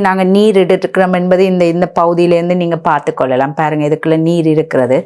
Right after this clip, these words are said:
ஏற்கனவே நாங்க நீர் எடுத்திருக்கிறோம். இந்த நீர் எடுத்தது உங்களுக்கு தெளிவா இருக்கணும். இங்க வழி இறுக்கமானதா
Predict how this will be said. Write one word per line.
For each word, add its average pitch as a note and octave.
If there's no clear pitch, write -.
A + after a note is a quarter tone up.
ஏற்கனவே D#3+
நாங்க D#3+
நீர் E3+
எடுத்திருக்கிறோம். D#3+
இந்த G#3
நீர் G#3+
எடுத்தது G3
உங்களுக்கு E3
தெளிவா E3
இருக்கணும். F#3
இங்க F3
வழி G3
இறுக்கமானதா E3